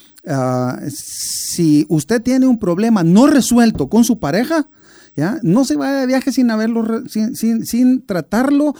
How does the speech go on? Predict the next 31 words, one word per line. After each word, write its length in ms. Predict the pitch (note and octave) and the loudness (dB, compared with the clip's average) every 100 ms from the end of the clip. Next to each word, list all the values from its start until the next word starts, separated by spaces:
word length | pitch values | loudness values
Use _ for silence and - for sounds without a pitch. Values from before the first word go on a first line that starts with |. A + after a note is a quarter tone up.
| - - | -14 -8
y, 120 | E3+ | -6
a 60 | |
ver, 220 | D#3+ D#3 F#3+ | -4 -6 -4
y 120 | F3 | -4
resolverlo 800 | F3 F3+ F3+ F3 A#3 C#4+ D4 C#4+ - _ _ _ _ | -2 -2 0 2 4 4 2 0 -4 _ _ _ _
antes 480 | A3 D4+ E4 C#4 A#3 | 2 4 4 2 0
de 120 | F#3 | 0
salir 340 | E3+ D#3 G#3 G#3 | -2 -2 0 0
de 80 | |
viaje, 320 | A3+ D4 G3+ C#3 | 2 2 2 -2
porque 300 | E3+ D3+ D#3+ | -4 -2 -2
si 160 | D#3+ | -2
no, 260 | E3 C4 D#4+ - | 2 2 0 -4
el 160 | - F3 | -4 -4
problema 500 | E3 D#3 D3+ G3 B3+ | -2 -2 0 0 0
nos 320 | G3+ D#3 B2+ | 0 0 0
va 220 | B2 C3 | -4 -4
a 60 | F3 | -2
ir 180 | G#3 F#3 | -2 -4
acompañando 680 | F3+ G3+ A#3+ A#3 C#3+ D#3 | -4 -4 -2 -2 0 -2
durante 360 | G#3 F3 B2 B2+ | -2 -4 -6 -8
todo 180 | - E3 | -6 -4
el 80 | G#3 | -2
viaje 220 | D#3+ A3 | -2 0
y 20 | |
nos 160 | A3+ C3 | -2 -2
va 100 | A2+ | -6
a 20 | |
arruinar 340 | C3+ F#3+ A#2+ A#2 | -4 -2 -2 -4
el 80 | |
viaje. 220 | G3+ - | -2 -2